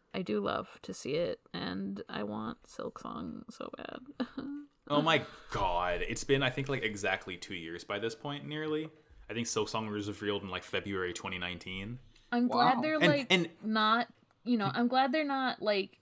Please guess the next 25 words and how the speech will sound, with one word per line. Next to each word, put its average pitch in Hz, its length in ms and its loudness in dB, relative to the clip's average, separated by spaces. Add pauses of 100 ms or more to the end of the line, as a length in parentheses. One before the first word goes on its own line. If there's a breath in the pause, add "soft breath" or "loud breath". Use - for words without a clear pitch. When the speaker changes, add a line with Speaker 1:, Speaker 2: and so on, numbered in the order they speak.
Speaker 1:
pressing 214 420 0
themselves, 254 580 2
but 214 120 -2
I'm 208 160 2
also 208 240 0
like, 208 400 2 (320)
"Can 240 160 -4
I 247 60 2
have 262 300 -2
a 226 60 0
crumb 208 340 -2
of 202 220 -4
news?" 196 560 -10
Just - 320 -8 (300 soft breath)
Speaker 2:
You 165 140 2
gotta 269 240 12
remember, 127 720 8
it's - 120 4
Speaker 1:
a - 40 -6
Speaker 2:
being 214 140 6
made 220 100 8
by 120 80 10
Speaker 1:
crumb. 113 100 2
Speaker 2:
three 110 220 0
people. - 420 -8